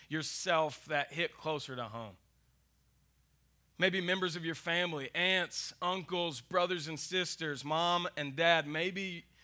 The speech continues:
even your own children have deconstructed from the faith.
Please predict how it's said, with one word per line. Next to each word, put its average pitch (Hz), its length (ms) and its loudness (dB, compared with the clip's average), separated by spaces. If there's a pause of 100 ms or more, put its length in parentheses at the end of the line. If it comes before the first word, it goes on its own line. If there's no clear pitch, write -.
(140)
even 147 300 -2
your 131 140 -6
own 127 140 -8
children 123 640 -8 (380)
have 123 240 -4
deconstructed 131 880 -6
from 123 300 -10
the 113 40 -10
faith. 113 540 -10